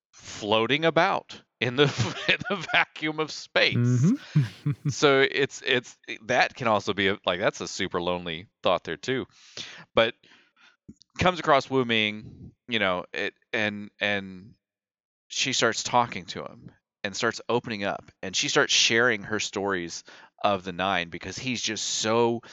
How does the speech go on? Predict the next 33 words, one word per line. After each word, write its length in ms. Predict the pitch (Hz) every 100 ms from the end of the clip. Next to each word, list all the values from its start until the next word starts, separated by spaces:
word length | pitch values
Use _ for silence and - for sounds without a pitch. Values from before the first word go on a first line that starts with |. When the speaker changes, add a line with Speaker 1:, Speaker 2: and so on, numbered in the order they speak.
| -
Speaker 1:
he 120 | - 120
wants 260 | 131 127
to 100 | 127
know 220 | 110 110
about 260 | 110 87 62
him. 80 | -
He's 200 | - 110
so, 360 | - 117 110 113 - -
he's 180 | - 98
ravenous 720 | 92 110 120 127 117 85 -
for 280 | - 85 50
him. 180 | - - _ _ _ - - _ -
And, 320 | 104 101 110 -
and 280 | 104 98 98
of 380 | - - _
course 200 | - 113
she's, 300 | - 147 120 -
she's 500 | - 147 123 - - _
had 480 | - 139 165 101 104 -
at, 160 | 107 110 -
I 40 |
mean, 340 | 104 104 101 104 - _
we, 240 | - 117 110
we 140 | 101
talked 240 | 98 101 95
about 140 | 98
the 80 | 95
one 180 | 98 120
interaction 420 | 101 95 90 101
she 160 | -
had 140 | 95 87
with 120 | 90
Xur 360 | 85 127 92